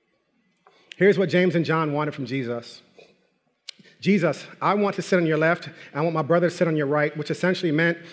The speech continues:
"I want to be in position of power when you come to power." Uh, they were thinking that Jesus' mission was to be an earthly king and that Jesus was gonna be set up.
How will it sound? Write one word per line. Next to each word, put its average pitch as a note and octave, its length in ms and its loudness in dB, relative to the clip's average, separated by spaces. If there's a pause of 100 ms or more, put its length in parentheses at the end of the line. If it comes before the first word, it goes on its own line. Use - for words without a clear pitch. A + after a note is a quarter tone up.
(160)
"I E3+ 160 2
want G3 260 0
to F3+ 100 2
be F3+ 580 0 (260)
in E3+ 120 0
position F3+ 360 0
of E3 120 -4
power F#3 340 2
when D#3+ 140 0
you F#3 100 0
come F3+ 180 -2
to D3+ 100 -6
power." B2+ 400 -2 (840)
Uh, F3+ 100 6
they F#3+ 120 6
were G3+ 100 6
thinking A3+ 340 2
that F#3+ 180 2
Jesus' G3+ 440 2
mission G3 380 2
was F3 160 2
to F#3 100 -2
be F3+ 180 2
an E3+ 140 2
earthly F#3 320 2
king G3 320 0
and D#3 60 0
that D3+ 120 -2
Jesus G3 300 -2
was F#3 80 -6
gonna E3+ 160 -2
be E3 80 -2
set F#3+ 240 0
up. F#3 180 -4